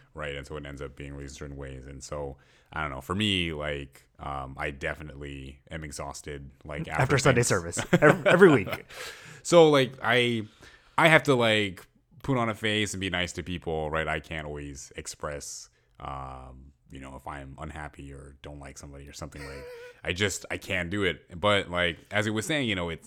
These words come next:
Speaker 1: there's some jobs that are fulfilling. In my job, I'm lucky that it's very fulfilling for me, um, when I do have to, I don't know, amplify my emotions, I suppose, to be more personable.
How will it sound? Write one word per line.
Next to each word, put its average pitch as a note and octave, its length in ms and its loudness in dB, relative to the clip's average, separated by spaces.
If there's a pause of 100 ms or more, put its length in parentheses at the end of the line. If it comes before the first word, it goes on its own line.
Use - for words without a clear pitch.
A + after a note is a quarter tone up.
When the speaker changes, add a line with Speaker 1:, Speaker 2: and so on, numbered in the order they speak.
Speaker 1:
there's F#2 300 -2
some B2 240 -2
jobs G#2 200 2
that F#2 80 0
are E2 40 -2
fulfilling. A#2 400 -4
In F2 80 -4
my D#2 160 -4
job, D2+ 340 -2 (100)
I'm D2+ 240 -10
lucky D#2+ 280 -6
that D2 200 -10
it's - 300 -16 (300)
very C3+ 160 4
fulfilling G2+ 420 0
for E2+ 140 -6
me, D2 300 -10 (100)
um, D2 420 -10
when E2 160 -6
I D#2 120 -6
do D#2+ 640 -8 (280)
have D#2+ 300 -6
to, C#2+ 520 -12 (300)
I - 80 -10
don't D2+ 100 -10
know, C2 220 -14 (240)
amplify F2 540 -2
my D#2+ 180 -6
emotions, D#2 380 -8
I C#2+ 60 -12
suppose, C#2+ 440 -12
to - 80 -16
be C#2+ 200 -10
more C#2 480 -10 (320)
personable. C3 640 -2